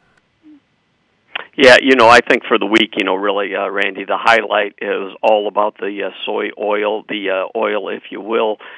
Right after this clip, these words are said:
uh, bean oil to the upside, palm oil upside. It's all about the, uh, diesel fuel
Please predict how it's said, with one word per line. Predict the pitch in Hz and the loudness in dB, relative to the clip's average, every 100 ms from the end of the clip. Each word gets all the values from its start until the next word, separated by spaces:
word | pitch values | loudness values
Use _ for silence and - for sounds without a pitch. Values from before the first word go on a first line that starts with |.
| - | -14
uh, | - 98 | -8 -6
bean | 92 110 - _ _ _ _ 101 | -6 -8 -8 _ _ _ _ -8
oil | 98 104 101 | -4 -4 -6
to | - | -10
the | 101 101 113 | -8 -4 -2
upside, | 110 - 107 101 98 | -2 -4 -2 0 0
palm | - 113 110 107 | -4 -8 -6 -6
oil | 101 101 | -6 -4
upside. | 104 - 107 101 98 - - - - | -6 -6 -2 -2 -2 -8 -20 -16 -6
It's | 113 - | -6 -2
all | 135 117 113 | 2 2 2
about | 101 110 110 - | 2 2 2 -2
the, | 104 104 | -4 -2
uh, | 98 101 95 90 _ _ _ 113 | 0 2 0 -4 _ _ _ -4
diesel | 123 123 143 120 - | -4 -4 -6 -10 -8
fuel | 123 117 113 | -6 -4 -4